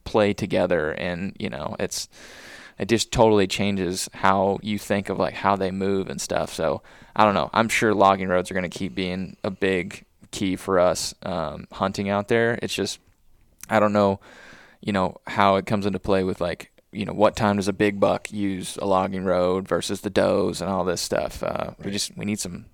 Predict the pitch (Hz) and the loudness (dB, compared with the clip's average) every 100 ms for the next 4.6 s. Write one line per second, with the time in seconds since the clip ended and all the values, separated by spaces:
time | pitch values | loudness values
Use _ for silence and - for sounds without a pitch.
0 | - 107 120 - - 87 82 85 - - | -6 -4 -4 -6 -4 -4 -2 -6 -8 -6
1 | - - 110 110 - - 143 - 113 107 | -6 -4 -2 0 0 -2 -4 -6 -4 -2
2 | 101 - - - - - - 101 101 - | -2 -6 -12 -14 -16 -14 -4 0 2 4
3 | 101 95 98 90 92 101 95 - - 87 | 2 2 0 -2 -2 -6 -10 -12 -10 -8
4 | - - 120 - 87 - | -6 -8 -4 0 0 -2